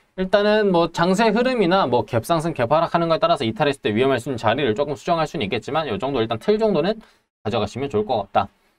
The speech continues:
어, 이 일봉상 저항대를 뚫어줬고요. 금일 거래량도 발생되면서 코스닥에는 대형주, 그리고 뭐 추가적인 설명을 해드리면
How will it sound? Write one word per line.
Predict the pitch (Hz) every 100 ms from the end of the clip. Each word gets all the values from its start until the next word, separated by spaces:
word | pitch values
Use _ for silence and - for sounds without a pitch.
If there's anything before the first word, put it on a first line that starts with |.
| _ _ _ -
어, | 101 104
이 | 127 135 _ _ _ _
일봉상 | 226 254 285 262 240
저항대를 | 208 147 147 170 165
뚫어줬고요. | 233 254 208 - 110 117
금일 | - 110 113
거래량도 | 107 110 117 113 113
발생되면서 | 101 120 107 113 139 - - 170 208 - _
코스닥에는 | _ 294 294 277 214 190
대형주, | - 110 127 101 87 - _ _
그리고 | - 123 120 151
뭐 | 110
추가적인 | 107 202 185 151
설명을 | 160 160 143
해드리면 | 151 160 147 208 196